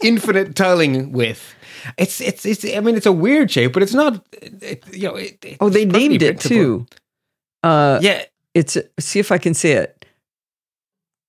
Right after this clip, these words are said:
Speaker 2: Triskaidekagon.
Speaker 1: Yes, which is ba-
Speaker 2: Triskaidekagon?
Speaker 1: It is a triska-, triskaidecahedron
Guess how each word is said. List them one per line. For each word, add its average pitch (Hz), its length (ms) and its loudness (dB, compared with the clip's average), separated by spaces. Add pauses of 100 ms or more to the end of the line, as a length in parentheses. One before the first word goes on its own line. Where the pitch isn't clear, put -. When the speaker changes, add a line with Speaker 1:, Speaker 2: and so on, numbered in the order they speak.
(800)
Speaker 2:
Triskaidekagon. 160 1400 -2 (960)
Speaker 1:
Yes, 180 360 -2
which 170 100 0
is 151 60 -2
ba- 170 100 2
Speaker 2:
Triskaidekagon? 240 440 -2 (580)
Speaker 1:
It 165 140 0
is 160 180 -2
a 226 320 0
triska-, 170 480 -4 (220)
triskaidecahedron 135 1040 -4